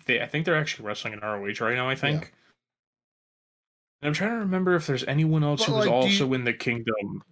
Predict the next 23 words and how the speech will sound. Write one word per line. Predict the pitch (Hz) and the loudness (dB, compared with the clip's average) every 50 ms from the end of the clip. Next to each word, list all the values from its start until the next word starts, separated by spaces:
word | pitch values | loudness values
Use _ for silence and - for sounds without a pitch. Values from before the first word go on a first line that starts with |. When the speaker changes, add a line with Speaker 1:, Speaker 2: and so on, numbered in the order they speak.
| _ _ | _ _
Speaker 2:
do | - 180 | -4 -2
you | 196 202 202 | -2 0 0
think | 180 - - - 190 196 208 196 - - | -2 -2 0 0 0 0 0 -2 -2 -2
that, | 208 208 190 175 170 160 - - - | 0 2 2 2 0 -2 -4 -8 -4
'cause, | - 208 185 175 | -2 -2 0 2
like, | 185 196 190 190 170 139 - - - _ _ _ _ _ _ _ - | 2 4 4 4 4 0 -2 -8 -20 _ _ _ _ _ _ _ -6
the | 180 185 | -4 -4
whole | 151 185 220 233 233 | 0 2 0 0 0
thing | - - 208 190 185 | 0 0 0 0 2
with | 190 180 165 - | 0 -2 -4 -2
the, | - 156 151 147 143 135 | 2 2 4 4 4 4
uh, | 131 135 131 131 127 123 127 123 117 - - - - - - - - - - - - - - - - - - _ _ _ | 4 4 4 4 4 4 2 2 0 -4 -12 -20 -18 -16 -16 -16 -10 -6 -6 -6 -6 -6 -12 -18 -20 -20 -20 _ _ _
with | 160 151 151 151 151 - | -2 0 0 0 0 0
the, | - 143 139 135 131 127 127 117 110 98 _ _ _ _ _ _ _ _ _ _ _ _ _ _ _ _ _ - | 0 2 4 4 4 2 0 -2 -6 -12 _ _ _ _ _ _ _ _ _ _ _ _ _ _ _ _ _ -4
the | 151 135 | -4 -4
feud | - - - 143 151 170 170 165 151 143 | -4 -6 -4 0 2 2 2 2 0 2
that | 147 147 139 131 - - | 2 0 0 0 0 0
the, | 139 131 127 131 | 2 2 4 4
uh, | 127 123 123 120 120 117 117 117 110 107 98 - _ _ _ _ _ _ | 4 4 4 2 2 2 2 0 -2 -2 -6 -8 _ _ _ _ _ _
Combat | - - 151 147 143 139 135 143 131 123 - | -6 -2 0 2 2 2 2 0 0 0 -2
Club | - 139 127 123 117 120 | -2 0 0 2 0 0
has | 123 123 123 120 123 123 120 110 - | -2 0 0 0 0 0 -2 -4 -8
with | 120 117 123 120 117 110 104 - - - - | -6 -4 -4 -2 -2 -4 -6 -8 -12 -20 -20